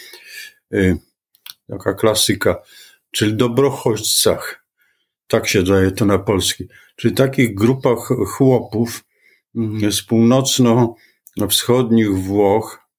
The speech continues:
którzy walczyli po nocach, toczyli bitwy z czarownicami.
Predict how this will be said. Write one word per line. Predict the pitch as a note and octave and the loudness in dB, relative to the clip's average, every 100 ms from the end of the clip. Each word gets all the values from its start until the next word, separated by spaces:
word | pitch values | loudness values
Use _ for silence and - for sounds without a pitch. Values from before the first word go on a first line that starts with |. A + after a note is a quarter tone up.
| _ _ _ _ _ | _ _ _ _ _
którzy | - A2+ A2+ A#2 | -4 -2 2 2
walczyli | A2 G#2 G2 C3+ C3+ | 2 0 0 2 2
po | B2 A#2+ | 0 0
nocach, | A#2 G#2 F#2+ A2+ | 2 2 0 -2
toczyli | - G#2 - B2 A2 | -2 -4 0 0 0
bitwy | C3 C3 C#3+ | -2 0 -2
z | B2 | 0
czarownicami. | - B2+ A#2 C3 B2 - A2 F2+ C#2 | 0 2 2 2 0 0 0 0 -4